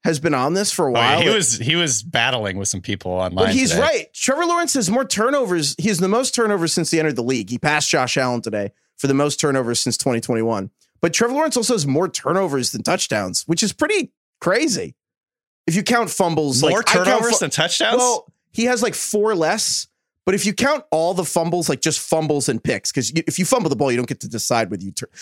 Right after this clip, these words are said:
Speaker 1: you know, it's like a fumble loss, but you recovered nine. It's like, but he has fu-, more fumbles and picks together than touchdowns. But even then, he has what? It's like fifty, it's like fifty-three touchdowns to, like, forty-nine lost fumbles and picks. So it's like, yeah, he almost has the same amount.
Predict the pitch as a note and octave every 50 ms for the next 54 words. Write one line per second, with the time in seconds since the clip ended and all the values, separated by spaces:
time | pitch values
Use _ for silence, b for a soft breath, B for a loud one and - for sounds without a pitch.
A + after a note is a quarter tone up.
0 | B B E3 F3 E3 D3 C3+ E3 - D3+ - - G3 F3 D3+ C#3 B2+ B2+ C3 C3+
1 | C3 - - - C3+ A#2+ A2 A#2 - - C#3 A#2 A#2 A2 D#2+ G2+ G#2+ A2 G#2+ G#2
2 | G2+ G2 G2+ G2+ - - - G#3+ G3 - - _ _ _ _ _ _ _ _ _
3 | - E3+ E3 - - - _ - - C#3 - F3 F3+ F3 D#3+ C3 C3+ - - _
4 | _ - - - G3+ G3+ - F#3 F3 G#3+ A#3 A#3 - G#3 G3+ F#3+ F3+ D#3+ - C#3+
5 | A#2 - - C3+ C3 - - - G#2+ - B2 A#2+ C3 D#3 D#3 C3 A#2 A#2 G#2+ -
6 | - _ _ _ _ - C3+ C#3 - - F#3 F#3+ G3 E3+ - - C#3 D3 G#3 A#3
7 | A3 D#3 D#3 D#3 D3 B2+ A#2 G#2+ - _ _ _ _ _ _ - D3+ D#3 E3 D#3+
8 | D3+ C3+ A2+ A#2+ A#2+ A2 G2 - - _ _ _ _ _ _ - C#3+ - D3+ -
9 | - - F3+ E3 - - C#3 D3+ C#3 C#3 C#3 - - C#3 - D3+ - - - F#3+
10 | - - G3+ E3+ - D#3+ D#3+ - - G3 C#3 - - D#3+ D3+ D#3 - - D3 A#2+
11 | - - - C#3+ B2+ A#2+ B2 A2+ A#2 A2 G#2+ G#2 G#2 G#2 - _ _ _ _ _
12 | _ _ _ _ _ B2+ A#2+ C#3+ C#3+ C3 - - - C#3+ B2 A2+ A2 G#2 - -
13 | F2 B2+ E2+ - - - B2+ - D3 B2+ - F3+ D#3+ G2+ G#2+ B2+ B2+ C3+ C3 -
14 | - C3 A2 - G#2 - C#3 A#2 G#2+ A2 A#2+ C3 A#2+ G#2+ B